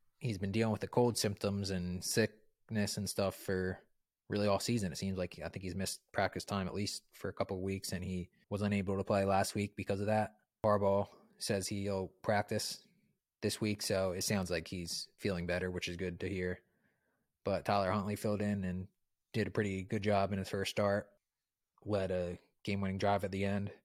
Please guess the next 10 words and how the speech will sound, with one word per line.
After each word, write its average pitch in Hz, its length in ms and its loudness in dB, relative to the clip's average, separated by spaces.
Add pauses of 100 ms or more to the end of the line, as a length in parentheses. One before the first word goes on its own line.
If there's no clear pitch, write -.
(1300)
for 95 300 -2
Baltimore 95 420 0
to 92 80 -4
get 90 300 -4 (100)
a 95 240 -6
defensive 92 400 -6
battle 98 280 0
win 98 240 -2
over 92 380 -4
Chicago. 107 540 0